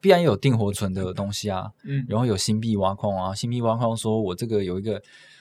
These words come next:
Speaker 1: 上了一个新的项目，然后你就抵押多少的B U S D在这边，或B N B在这边，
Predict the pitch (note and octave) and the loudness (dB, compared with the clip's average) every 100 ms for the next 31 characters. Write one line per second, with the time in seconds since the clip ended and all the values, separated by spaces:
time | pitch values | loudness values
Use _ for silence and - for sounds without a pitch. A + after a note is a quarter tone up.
0 | _ _ - - - C#3 B2+ B2 - F3+ | _ _ -12 0 2 4 2 0 2 4
1 | D3+ - F3+ C#3 E3+ A2+ - A#2 C#3+ A2+ | 4 4 4 4 4 2 -2 -2 0 2
2 | C3+ C3+ - - C3 B2+ C#3 C#3+ - C#3+ | 2 0 0 0 4 6 4 2 2 4
3 | C#3+ A#2+ G2 G2 - D3 D3+ D3 B2 A#2+ | 4 2 0 -4 -2 0 2 2 0 -2
4 | G#2+ C3 B2+ B2 A#2+ A#2 B2+ A#2 - B2+ | -6 -2 -2 -2 -4 -4 -4 -4 -6 -6
5 | B2+ B2+ A#2+ A#2+ A#2+ A2 A2 A2 G#2 | -6 -6 -8 -4 -4 -2 -4 -4 -6